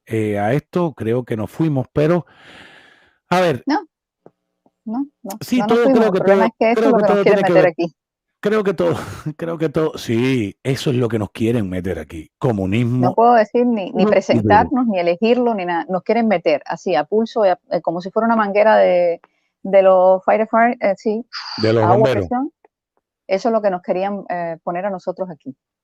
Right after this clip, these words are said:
Speaker 1: Increíble.
Speaker 2: Así que, eh, estamos aclarándole la mente a la gente de por qué se está luchando en contra del rival,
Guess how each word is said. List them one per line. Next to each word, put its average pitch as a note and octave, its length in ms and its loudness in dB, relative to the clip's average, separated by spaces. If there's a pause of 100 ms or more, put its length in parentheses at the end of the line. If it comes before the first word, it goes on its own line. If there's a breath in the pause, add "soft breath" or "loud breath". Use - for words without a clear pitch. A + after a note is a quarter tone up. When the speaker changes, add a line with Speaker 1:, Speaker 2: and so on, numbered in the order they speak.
(420)
Speaker 1:
Increíble. A#2 540 0 (100)
Speaker 2:
Así F3+ 100 -10
que, G#3 200 0 (120)
eh, D#3+ 180 -4 (100)
estamos G#3+ 360 2
aclarándole A3 480 2
la F#3+ 120 2
mente A3 240 0
a - 20 2
la G#3+ 100 2
gente A#3 240 -2
de A#3+ 100 0
por F3 180 -2
qué G3+ 100 -2
se - 80 -6
está A#3 180 -4
luchando A3+ 460 0
en G3 120 -2
contra A3+ 440 2 (400)
del F#3 220 4
rival, F#3 520 2